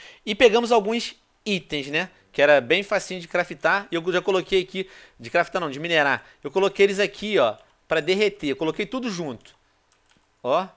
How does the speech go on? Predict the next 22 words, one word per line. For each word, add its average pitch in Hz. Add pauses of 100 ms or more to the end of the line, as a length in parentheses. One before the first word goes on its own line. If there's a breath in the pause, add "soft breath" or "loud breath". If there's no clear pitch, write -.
(100)
são 160
esses 202
quatro 196
que 208
nós 202
temos 196
aqui 185
pra 196
derreter. 190 (240 loud breath)
Entretanto, 233
nós 214
temos 233
essa 220
arminha 196
que -
nós 196
pegamos, 202 (300 loud breath)
o 160
elefantinho 196
dropou 196
pra 190
gente, 202